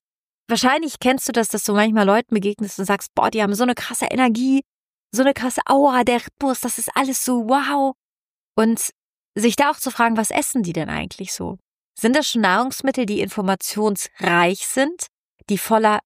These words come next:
Vita, also Vitamine und Leben in sich sind?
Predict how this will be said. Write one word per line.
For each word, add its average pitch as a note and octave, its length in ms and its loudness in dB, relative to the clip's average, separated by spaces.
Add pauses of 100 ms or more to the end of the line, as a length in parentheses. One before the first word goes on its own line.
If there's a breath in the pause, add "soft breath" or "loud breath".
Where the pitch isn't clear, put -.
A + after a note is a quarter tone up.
Vita, G#3 920 0 (380)
also F#3 240 0 (120)
Vitamine G3 680 -2
und F#3 280 -6
Leben F3+ 280 2
in E3+ 160 -6
sich F3 240 -4
sind? C#4+ 280 -2